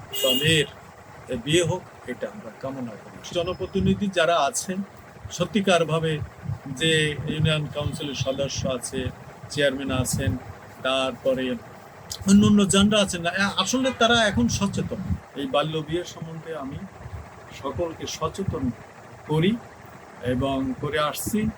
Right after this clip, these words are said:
ইনশাল্লাহ ভবিষ্যতেও যে বাল্য বিয়ে আমাদের সমাজ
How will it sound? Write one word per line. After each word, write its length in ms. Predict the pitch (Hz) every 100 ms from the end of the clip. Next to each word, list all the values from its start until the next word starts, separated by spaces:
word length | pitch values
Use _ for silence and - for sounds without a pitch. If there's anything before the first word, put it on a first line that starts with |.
| - - - -
ইনশাল্লাহ 500 | 143 156 175 170 165
ভবিষ্যতেও 800 | 131 127 190 196 - 170 165 139 117 - - - - - -
যে 540 | - 143 147 143 139 123 - - -
বাল্য 260 | 135 135
বিয়ে 380 | 135 143 151 151 151 - - - - - 117
আমাদের 340 | 123 139 143
সমাজ 400 | 123 143 147 143